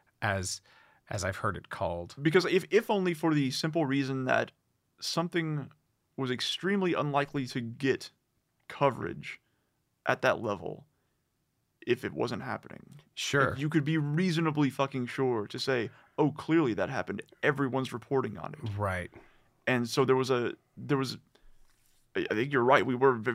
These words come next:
Speaker 2: like, spoiled. Like, there was an implicit truth that you could glean from that.
Speaker 1: R-, right, right, right. Whereas I think kids today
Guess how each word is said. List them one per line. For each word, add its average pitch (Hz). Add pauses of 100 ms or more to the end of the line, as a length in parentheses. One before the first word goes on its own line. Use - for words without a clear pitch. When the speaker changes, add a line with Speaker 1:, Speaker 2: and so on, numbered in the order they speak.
(100)
Speaker 2:
like, -
spoiled. 85
Like, 117
there 131
was 131
an 123
implicit 143 (280)
truth 131
that 127
you 101
could 113
glean 110
from 101
that. 90 (120)
Speaker 1:
R-, 147
right, 131
right, 120
right. 113
Whereas 131
I 127
think 135
kids 113
today 110